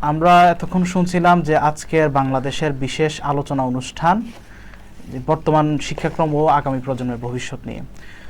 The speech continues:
আমাদের সকলেরই প্রত্যাশা শিক্ষাক্রমের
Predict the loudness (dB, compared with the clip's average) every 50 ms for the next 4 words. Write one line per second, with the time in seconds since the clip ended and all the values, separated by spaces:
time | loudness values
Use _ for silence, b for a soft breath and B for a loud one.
0 | B B B B B -8 -2 2 4 4 6 6 6 4 2 2 2 0 0 2
1 | 4 4 4 4 4 2 0 -2 -2 0 -4 -4 -2 0 -2 -2 -2 -2 -4 -8
2 | -8 -8 -6 -6 -4 -4 -2 0 0 2 2 2 2 2 2 0